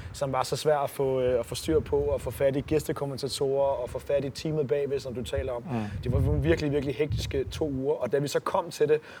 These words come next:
Speaker 1: og tænkte, "Okay, nu har vi ligesom nogenlunde styr på vores del af det,"
Speaker 2: Og det var
Speaker 1: så
Speaker 2: sådan
Speaker 1: sad vi bare
Speaker 2: tirsdag på dagen games i øvrigt,
Speaker 1: Ja,
Speaker 2: eller
Speaker 1: sådan
Speaker 2: sådan noget.
Speaker 1: dagen inden, altså to dage inden, ikke? Øhm,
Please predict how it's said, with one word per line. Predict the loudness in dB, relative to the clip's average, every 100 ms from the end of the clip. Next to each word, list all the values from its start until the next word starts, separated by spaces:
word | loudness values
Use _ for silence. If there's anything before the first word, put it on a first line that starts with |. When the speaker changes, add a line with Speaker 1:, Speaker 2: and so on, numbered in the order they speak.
| -8
Speaker 1:
og | -4
tænkte, | 0 2
"Okay, | 4 4 2 -6 -14 0
nu | 4
har | 6
vi | 6
ligesom | 4 2 0 -2 -10 -20 -4
nogenlunde | 2 6 8 8 8 8 6 6
styr | 4 4
på | 4 4 2 4
vores | 6 8 6 4
del | 0 4
af | 4
det," | 2 -2 -8 -2
Speaker 2:
Og | 6
det | 8
var |
Speaker 1:
så | 10
Speaker 2:
sådan | 10 10
Speaker 1:
sad | 6
vi |
bare | 8 10
Speaker 2:
tirsdag | 8 8 6
på | 6
dagen | 6 4 4
games | 2 2 6
i |
øvrigt, | 8 8
Speaker 1:
Ja, | 8
Speaker 2:
eller | 8 6
Speaker 1:
sådan |
Speaker 2:
sådan | 8 8 8
noget. |
Speaker 1:
dagen | 8 4
inden, | 4 4 4
altså | 2 4
to | 4
dage | 6 6
inden, | 4 2
ikke? | 0 -2 -4 -14 -6 2
Øhm, | 6 6 6 4 2 -2